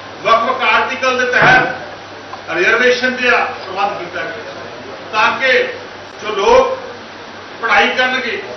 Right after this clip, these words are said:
ਜੋ ਲੋਕ ਐਜੂਕੇਸ਼ਨ ਹਾਸਲ ਕਰਨਗੇ, ਉਹਨਾਂ ਲੋਕਾਂ ਲਈ ਥੋੜ੍ਹਾ ਜਿਹਾ ਪ੍ਰਬੰਧ ਕਰ ਦਿੱਤਾ ਜਾਵੇ ਤਾਂ ਕਿ ਉਹ ਲੋਕ ਵੀ ਜਿਹੜਾ ਭਾਰਤੀ ਜਿਹੜੀਆਂ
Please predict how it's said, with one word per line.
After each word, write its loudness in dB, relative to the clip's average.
ਜੋ -4
ਲੋਕ -2
ਐਜੂਕੇਸ਼ਨ -2
ਹਾਸਲ 0
ਕਰਨਗੇ, 0
ਉਹਨਾਂ 0
ਲੋਕਾਂ 0
ਲਈ 2
ਥੋੜ੍ਹਾ 2
ਜਿਹਾ 6
ਪ੍ਰਬੰਧ 0
ਕਰ 2
ਦਿੱਤਾ -2
ਜਾਵੇ 2
ਤਾਂ 4
ਕਿ -2
ਉਹ 0
ਲੋਕ 0
ਵੀ -8
ਜਿਹੜਾ 0
ਭਾਰਤੀ 4
ਜਿਹੜੀਆਂ 2